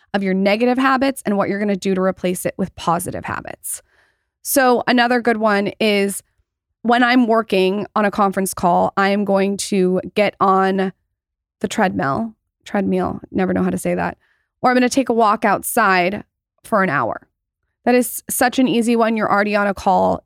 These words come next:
Take a walk while you're on the call to get some exercise in. I think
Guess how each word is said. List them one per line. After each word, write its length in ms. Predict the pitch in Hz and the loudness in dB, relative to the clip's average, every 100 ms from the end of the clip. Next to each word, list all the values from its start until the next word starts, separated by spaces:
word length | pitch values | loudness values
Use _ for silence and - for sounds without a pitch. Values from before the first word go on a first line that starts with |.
| _ | _
Take 220 | - 196 | -4 -2
a 60 | 202 | 0
walk 320 | 190 185 - | 2 0 0
while 140 | 170 | 0
you're 140 | 156 165 | 0 -2
on 140 | 170 | -2
the 80 | 185 | -4
call 260 | - 143 - | -2 -2 -2
to 120 | 196 | -6
get 140 | 185 | -6
some 160 | - 147 | -2 -2
exercise 580 | 180 - 175 147 120 - | -2 -4 -6 -6 -6 -8
in. 240 | 50 - _ _ _ _ _ _ _ - - - _ | -10 -14 _ _ _ _ _ _ _ -20 -20 -20 _
I 80 | 247 | -4
think 360 | - 330 339 | 2 2 2